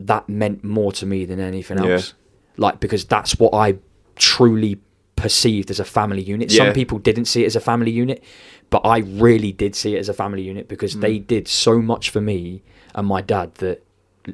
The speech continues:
Speaker 1: so many, and, and my brother,
Speaker 2: Mm.
Speaker 1: that so many people probably haven't heard of or seen.
Speaker 2: Mm.
Speaker 1: And to have that support when your mum dies is, is second to none, let
Speaker 2: Yeah.
Speaker 1: alone when somebody in the regiment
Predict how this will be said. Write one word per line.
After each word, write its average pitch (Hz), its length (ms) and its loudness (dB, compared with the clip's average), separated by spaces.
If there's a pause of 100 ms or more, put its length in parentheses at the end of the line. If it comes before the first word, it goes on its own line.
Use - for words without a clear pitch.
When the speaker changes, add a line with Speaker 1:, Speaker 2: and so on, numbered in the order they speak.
(120)
Speaker 1:
so - 220 0
many, 110 240 -2
and, 98 220 -8
and 101 100 -4
my 92 100 -4
brother, 110 380 0 (300)
Speaker 2:
Mm. 95 220 -6
Speaker 1:
that 107 120 -2
so 113 220 2
many 107 200 -2
people 98 300 -4
probably 95 600 -6 (100)
haven't 98 440 -6 (340)
heard 95 280 -2
of 92 120 -4
or 90 100 -4
seen. 92 460 -4
Speaker 2:
Mm. 95 220 -6 (280)
Speaker 1:
And 101 120 2
to 98 80 4
have 127 160 2
that 120 120 0
support - 440 2
when 101 100 -4
your 98 80 -2
mum 98 220 -2
dies 90 500 0
is, 90 520 -8 (1400)
is 101 140 -2
second 101 320 0
to 98 100 -4
none, 92 180 -4
let 120 200 6
Speaker 2:
Yeah. 98 100 6
Speaker 1:
alone 117 440 2
when 101 320 0
somebody 107 480 0
in 101 80 -4
the 101 100 -2
regiment 95 520 0